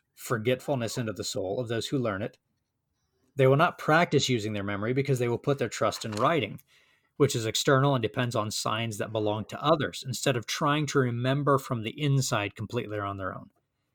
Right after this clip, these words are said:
You have not discovered a potion for remembering, but for reminder-, reminding. Uh, you provide your students with the appearance of wisdom, not with its reality," which is interesting. Like, wh-, wh-, I mean, this sort of makes sense. And it's been proven that the more you, in fact,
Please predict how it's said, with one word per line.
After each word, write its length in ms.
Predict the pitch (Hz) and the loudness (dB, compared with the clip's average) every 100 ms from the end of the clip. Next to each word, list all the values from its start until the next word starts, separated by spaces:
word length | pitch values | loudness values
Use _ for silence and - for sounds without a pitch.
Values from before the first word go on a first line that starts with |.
| _ _ _ 523 605 _ _ _ _ _ _ _ | _ _ _ _ _ _ _ _ _ _ _ _
You 100 | - 123 | 0 2
have 60 | |
not 280 | 135 156 156 | 4 2 2
discovered 380 | 135 - 147 123 | -2 2 2 2
a 40 | |
potion 380 | - 131 110 120 | 2 2 2 -4
for 180 | - 117 | -2 0
remembering, 800 | 107 110 123 160 123 95 92 90 _ - | 0 0 0 2 2 0 -4 -12 _ -8
but 120 | 123 | -8
for 220 | - 131 | -2 -2
reminder-, 760 | 107 107 101 110 131 127 98 - _ - | 0 -2 -2 2 2 2 -2 -12 _ -6
reminding. 800 | 135 117 113 117 127 107 - - _ _ _ _ _ _ _ _ _ _ _ | -2 -2 2 2 2 0 -10 -14 _ _ _ _ _ _ _ _ _ _ _
Uh, 220 | 202 123 113 | -2 0 0
you 140 | 127 | -2
provide 340 | - 131 139 | 0 4 4
your 60 | 127 | 2
students 340 | - 131 120 | 2 2 0
with 100 | - | -6
the 100 | 104 | -2
appearance 440 | 104 - 143 143 135 | -2 -2 -2 0 -2
of 80 | 107 | -2
wisdom, 340 | 107 98 104 | -2 -2 -2
not 200 | 110 117 | -2 -2
with 180 | 110 - | -4 -6
its 140 | 107 | -8
reality," 440 | 117 101 104 101 - | -6 0 0 0 -4
which 200 | 110 - | -4 -4
is 100 | 135 | 0
interesting. 460 | 202 208 151 - | 0 2 0 -2
Like, 160 | 131 110 | -4 -4
wh-, 180 | 123 - - - _ | -6 -14 -16 -20 _
wh-, 100 | - | -6
I 100 | - | -4
mean, 100 | 196 | -2
this 120 | 226 202 | 0 6
sort 140 | 208 | 6
of 80 | 147 | 6
makes 180 | 123 - | 2 0
sense. 320 | 131 127 - _ - | 0 0 -4 _ -4
And 140 | 151 | 0
it's 120 | 139 | 2
been 160 | - 143 | 4 2
proven 420 | - 240 247 135 | 4 4 6 4
that 140 | 117 | 2
the 60 | - | 2
more 280 | 135 151 175 | 4 6 6
you, 480 | 151 143 131 120 107 | 6 6 6 4 0
in 100 | 156 | -2
fact, 300 | 165 156 - | 2 2 0